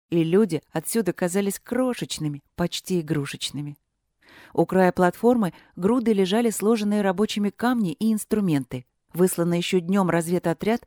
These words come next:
доложил, что одна из высоких стен столба, делавшего его ранее похожим на стул с кривой спинкой, частично рухнула, похоронив под собой артефакт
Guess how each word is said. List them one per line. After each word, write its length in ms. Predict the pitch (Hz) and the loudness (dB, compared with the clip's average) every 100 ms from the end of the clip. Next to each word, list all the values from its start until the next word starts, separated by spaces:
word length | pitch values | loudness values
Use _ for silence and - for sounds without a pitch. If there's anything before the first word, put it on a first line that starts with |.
| - _ _ | -18 _ _
доложил, 480 | 175 196 202 196 262 | 0 2 4 2 0
что 240 | - 214 | 0 2
одна 300 | 214 202 208 | 2 2 2
из 100 | 202 | 0
высоких 520 | 180 226 - 165 160 160 | 0 0 0 -2 -4 -6
стен 280 | - 180 | -4 -2
столба, 520 | 156 - 160 160 220 294 - - - | -2 -4 -4 -2 -2 -4 -10 -20 -6
делавшего 520 | 160 220 160 - 175 | 2 2 2 -4 -2
его 220 | 185 190 | 0 0
ранее 340 | 196 202 185 185 | 0 0 -2 -2
похожим 480 | 190 - 208 202 | -2 -2 -2 -2
на 140 | 196 220 | -2 -2
стул 380 | - - 226 185 | -4 -2 0 0
с 100 | - | -2
кривой 320 | 170 170 175 | -2 2 0
спинкой, 560 | - 185 165 147 151 - - _ _ | 0 -2 -4 -2 -6 -6 -18 _ _
частично 640 | - 185 - 240 - 226 | -4 -2 -2 -4 0 2
рухнула, 600 | 214 165 - - 160 160 - _ _ | 2 0 -2 -4 -2 -2 -6 _ _
похоронив 520 | 160 - 160 175 196 | -6 -2 0 0 -2
под 180 | - 160 | -4 -2
собой 340 | 180 165 175 | -2 2 2
артефакт 680 | 170 - 160 - 190 - - | 2 0 -6 -2 -4 -4 -12